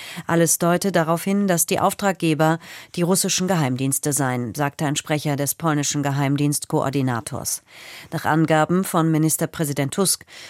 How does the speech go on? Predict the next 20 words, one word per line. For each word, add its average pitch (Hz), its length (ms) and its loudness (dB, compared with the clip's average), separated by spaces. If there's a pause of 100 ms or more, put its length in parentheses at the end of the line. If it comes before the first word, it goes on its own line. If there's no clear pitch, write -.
(100)
waren 147 280 2
am 156 100 4
Sonntag 190 480 2
auf 131 120 -4
der 147 140 -4
Strecke 156 380 -2
zwischen 143 400 -2
Warschau 147 480 2
und 151 180 -2
Lublin 165 520 0
im 160 200 0
Osten 160 300 0
des 151 180 0
Landes 147 400 0 (320)
Gleise 160 460 2
durch 170 180 -2
eine 160 300 2
Sprengladung 151 800 2
zerstört 135 560 0
worden. 110 320 -4